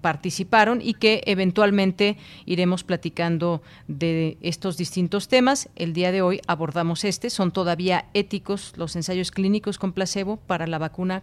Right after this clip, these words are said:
contra covid diecinueve, que, pues, fue su ponencia en este coloquio.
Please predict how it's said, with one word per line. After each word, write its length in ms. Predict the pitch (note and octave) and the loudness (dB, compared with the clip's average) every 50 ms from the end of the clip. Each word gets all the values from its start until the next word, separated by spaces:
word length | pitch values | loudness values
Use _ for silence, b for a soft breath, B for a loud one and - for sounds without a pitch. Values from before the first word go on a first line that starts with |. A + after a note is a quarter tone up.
| - - | -8 -10
contra 300 | - E3 D#3+ - D#3+ D#3 | -8 -8 -6 -6 -8 -8
covid 260 | - D#3 D#3 E3+ D3+ | -8 -10 -8 -8 -8
diecinueve, 560 | D3+ F3 E3+ - G#3 G#3 G#3+ G#3 G#3 B3 C4+ B B B B B B B | -8 -8 -6 -6 -4 -2 -2 -2 -2 -4 -4 B B B B B B B
que, 320 | - G3 F#3+ F#3+ G#3+ - - - | 0 2 2 2 0 -4 -6 -6
pues, 180 | F3 D#3+ - | -6 -6 -4
fue 340 | - - E3+ F3 E3+ E3 - - - | -4 -2 -2 0 -2 -4 -6 -12 -12
su 380 | - - - F3+ E3+ E3 E3 D#3 - | -10 -8 -4 -4 -2 -2 -4 -4 -4
ponencia 680 | - E3+ D#3+ D#3+ D#3+ D#3+ D3+ D#3 - F3 D#3 D3 - - | -2 0 0 2 2 0 0 -2 -2 -4 -4 -4 -6 -6
en 140 | - E3 D#3 | -6 -4 -4
este 240 | D#3 - - F3 - | -4 -4 -6 -8 -6
coloquio. 480 | - D#3 D#3 D3+ C#3+ - E3+ E3 B | -4 -4 -4 -4 -4 -4 -4 -6 B